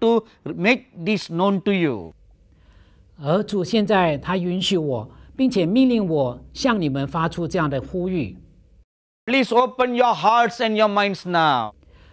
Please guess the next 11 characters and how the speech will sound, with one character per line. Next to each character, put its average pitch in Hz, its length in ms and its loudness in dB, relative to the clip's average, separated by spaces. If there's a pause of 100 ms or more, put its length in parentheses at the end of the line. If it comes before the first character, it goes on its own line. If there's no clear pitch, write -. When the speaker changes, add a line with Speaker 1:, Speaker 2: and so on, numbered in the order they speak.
(160)
Speaker 2:
请 220 180 0
你 226 140 2
现 240 140 0
在 233 100 4
就 202 160 0
打 190 240 2
开 226 260 2
你 202 160 2
的 185 120 2
心 190 280 -4
思， 180 420 -4